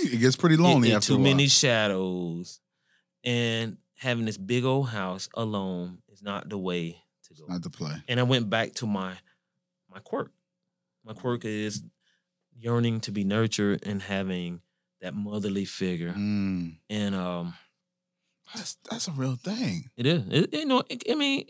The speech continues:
Speaker 2: like, some, some people have daddy issues. Well, I, I,
Speaker 1: I had mommy
Speaker 2: I, I
Speaker 1: issues.
Speaker 2: had, I had,
Speaker 1: I was,
Speaker 2: I had mommy
Speaker 1: I might
Speaker 2: issues.
Speaker 1: had mommy i-
Speaker 2: Yeah, and I, and I'm, I'm,
Speaker 1: Oh.
Speaker 2: I'm airing out some things right now,
Speaker 1: You pro-,
Speaker 2: but
Speaker 1: I probably had mommy <laughs> issues. I'm starting to realize it.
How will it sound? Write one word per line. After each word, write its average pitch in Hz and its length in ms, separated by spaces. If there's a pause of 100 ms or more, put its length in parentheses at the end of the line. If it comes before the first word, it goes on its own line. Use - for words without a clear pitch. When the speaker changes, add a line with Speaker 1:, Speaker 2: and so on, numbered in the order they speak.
(100)
Speaker 2:
like, - 160
some, 294 200 (140)
some 254 180
people 233 220
have 202 220 (240)
daddy 139 340
issues. - 300 (760)
Well, 165 180
I, 185 260 (100)
I, 170 200
Speaker 1:
I 180 40
had 190 180
mommy 233 340
Speaker 2:
I, 170 40
I 170 60
Speaker 1:
issues. 139 140
Speaker 2:
had, - 140
I - 40
had, 156 160
Speaker 1:
I 208 160
was, 277 160
Speaker 2:
I 220 40
had 180 80
mommy 135 320
Speaker 1:
I 240 100
might 294 160
Speaker 2:
issues. 262 120
Speaker 1:
had 262 100
mommy 269 320
i- 269 60 (340)
Speaker 2:
Yeah, 90 160 (160)
and 127 100
I, 170 100 (100)
and 139 320
I'm, 143 240
I'm, 165 400 (200)
Speaker 1:
Oh. 233 260
Speaker 2:
I'm 151 100
airing 139 240
out 123 200
some 117 120
things 110 380
right 95 180
now, 95 220 (120)
Speaker 1:
You 233 100
pro-, - 100
Speaker 2:
but - 100
Speaker 1:
I 349 240
probably 170 440
had 131 280
mommy 139 320
<laughs> 143 80
issues. 123 580 (300)
I'm 262 220
starting 185 300
to 180 40
realize 151 600
it. 104 180